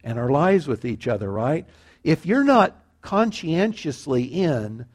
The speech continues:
some smaller group of Christians, you will not live this out. You can't, just based on the numbers. You notice Jesus' words in John fifteen.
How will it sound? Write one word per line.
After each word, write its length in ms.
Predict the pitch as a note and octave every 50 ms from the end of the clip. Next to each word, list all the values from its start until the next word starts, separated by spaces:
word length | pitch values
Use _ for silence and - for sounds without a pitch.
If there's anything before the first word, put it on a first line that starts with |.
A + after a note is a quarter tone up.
| _ _ _ _
some 380 | - - - - F3 E3+ E3 D#3
smaller 960 | - - - - E3+ E3+ F#3 G3 G#3 A3+ A#3+ A#3+ A#3 A3 G3+ F#3+ E3+ E3 D3+
group 520 | C#3+ C3 C#3 D3+ G#3 A3+ A#3 A#3 A#3 -
of 300 | F#3 D#3+ D3 C#3 B2+ -
Christians, 1000 | - - A#3 B3+ B3+ B3 - - - - - B2+ G#2 G2 F#2+ G2 A#2 C3+ D3 - _ _ _ _
you 220 | - D#3+ F3 F3+
will 400 | E3+ D#3 D#3+ F#3 G3+ A3 B3 C4
not 340 | A#3+ A3+ G#3+ F#3+ E3+ - -
live 300 | D#3 D#3 D3+ C3 A#2+ B2
this 200 | C3+ C#3 C3 -
out. 460 | F3+ F#3 G#3+ A3+ G#3+ F3+ A#2 F2 - _ _ _ _ _ _ _ _ _ _ -
You 160 | - E3+ F3
can't, 680 | - - - A3 B3 C4+ C4+ A#3 C3 - - _ _ _ _ _ _ _ _ _ _ _ _ _ _ _ _ _ -
just 220 | - F#3+ F#3+ -
based 280 | - F3+ F3 F3+ - -
on 160 | D#3+ D3+ D3
the 80 | D3 C#3+
numbers. 800 | D#3 E3+ G3+ A#3+ C4 B3 A3+ F#3+ C3 F#2+ F#2 - - - - _ _ _ _ _ _ _ _ _
You 140 | - C#3 F3
notice 300 | G3+ B3+ B3 G3+ E3+ - _ _ _ _ _ _ _ -
Jesus' 540 | C3 C3 F3 A3 C4 C4 - A#3 F#3 -
words 340 | - F3 F#3 G#3 G#3+ F3+ F3
in 120 | F3+ E3 D#3
John 320 | E3+ F3 G3 A3 A3+ G#3+
fifteen. 920 | - F3 D3+ D3+ - - G3+ G#3+ A3+ A3+ G3 D#3 C#3+ C#3 C#3 C#3 D3+ D#3+